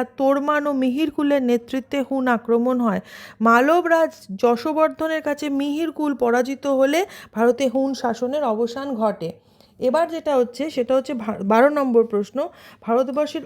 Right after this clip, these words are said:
অতীত ইতিহাসের কথা কবিতায় কিভাবে বিধৃত হয়েছে, মানে ভারতের অতীতটা কেমন ছিল সেটা এই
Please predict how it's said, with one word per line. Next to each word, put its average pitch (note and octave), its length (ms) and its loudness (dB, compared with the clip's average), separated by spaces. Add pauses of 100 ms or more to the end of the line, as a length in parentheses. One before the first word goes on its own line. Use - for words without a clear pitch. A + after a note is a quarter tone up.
(120)
অতীত C#4 240 -4
ইতিহাসের C#4 520 -6
কথা C4+ 300 -2
কবিতায় C4 440 2
কিভাবে B3 340 -2
বিধৃত A3+ 580 -2
হয়েছে, G#3 260 0
মানে A#3+ 140 -4
ভারতের A3+ 420 -4
অতীতটা A#3+ 480 0
কেমন C4 440 -2
ছিল D#4 220 -8 (400)
সেটা C#4+ 240 -2
এই C#4 100 4